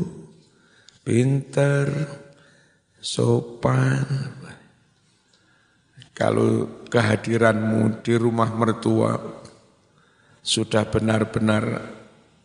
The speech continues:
apa? Masuk di hati mer-, mertua wes. Zaman berarti adkhilni mudkhala sidqin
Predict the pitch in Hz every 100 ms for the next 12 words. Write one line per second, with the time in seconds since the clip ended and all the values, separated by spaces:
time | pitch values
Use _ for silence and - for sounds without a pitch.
0 | _ _ - - - 57 - - - -
1 | - - - _ _ - - 120 120 110
2 | - - 147 - - 110 104 104 - 123
3 | 117 127 147 202 - - - - - -
4 | - - - 117 110 110 120 117 123 151
5 | - - - - - - _ _ _ _
6 | _ _ - - 110 117 117 117 110 110
7 | - 123 113 110 - - - - 110 110
8 | 120 113 113 113 113 113 - 113 113 113
9 | 127 - - 135 123